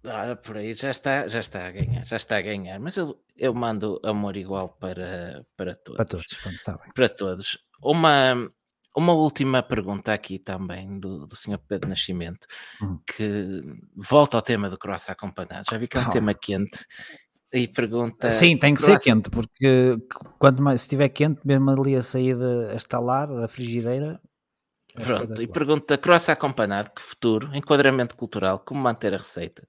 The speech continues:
Speaker 1: tempos modernos, em que apostar para acrescentar ingredientes, mais importante que tudo, a que horas enviam para mim?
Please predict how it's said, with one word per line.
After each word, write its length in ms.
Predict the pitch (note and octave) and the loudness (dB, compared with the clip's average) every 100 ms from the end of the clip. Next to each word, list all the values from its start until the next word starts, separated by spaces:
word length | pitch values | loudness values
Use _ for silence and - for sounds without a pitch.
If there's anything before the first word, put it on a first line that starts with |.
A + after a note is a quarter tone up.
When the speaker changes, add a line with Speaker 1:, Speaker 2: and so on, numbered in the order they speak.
| - | -2
Speaker 1:
tempos 260 | C3+ B2 | -2 -2
modernos, 540 | G#2+ F#2 G2+ G2+ G#2 - - - - _ - | -8 -2 0 0 -2 -10 -16 -20 -20 _ 2
em 120 | C3 | 2
que 100 | C3 | 2
apostar 420 | - - A2+ G#2 | 0 0 2 2
para 120 | A2 | 2
acrescentar 440 | G2+ - G#2 G2+ G2 | -2 0 0 2 2
ingredientes, 640 | G2 F2+ F#2 F2+ F#2+ - | 2 -4 -4 -4 -4 -6
mais 220 | B2 A#2 | -2 0
importante 460 | A2+ - - G2 - | -2 -8 -6 -6 -6
que 100 | - | -14
tudo, 420 | - A2 G2+ G#2+ - | -4 -4 -4 -8 -6
a 80 | G#2+ | -6
que 180 | - G#2 | -4 -4
horas 180 | G#2 G2+ | -4 -4
enviam 360 | G2+ G2+ G#2 F#2 | -8 -4 -4 -4
para 240 | F2+ F2+ | -10 -10
mim? 180 | E2+ | -12